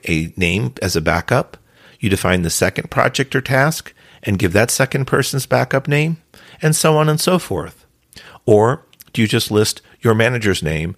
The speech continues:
having full agreement that you've got them up to speed and they're willing to back you up during your time off? I know sometimes it feels like we can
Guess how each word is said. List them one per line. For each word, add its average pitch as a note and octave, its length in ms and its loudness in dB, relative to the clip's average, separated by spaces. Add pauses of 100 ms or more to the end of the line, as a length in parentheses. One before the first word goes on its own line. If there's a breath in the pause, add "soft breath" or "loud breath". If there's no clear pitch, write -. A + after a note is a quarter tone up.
(140)
having F#2+ 300 2
full A2 260 4
agreement F#2 580 2
that - 140 -8
you've F2 140 -4
got F#2+ 240 0
them F#2 160 2
up F#2+ 160 -2
to B2+ 80 -4
speed E2+ 460 0 (260 loud breath)
and G2 140 2
they're F2+ 100 2
willing F#2 260 2
to F#2+ 100 -2
back F2+ 300 0
you E2+ 140 2
up E2 240 -2
during E2+ 260 0
your F2+ 120 0
time E2 320 -2
off? - 380 -8 (1800 loud breath)
I D3 140 4
know E3+ 180 6
sometimes G#2 640 0
it A#2 100 -4
feels F2 440 -4
like G#2 260 -2
we B2 140 2
can D3 460 0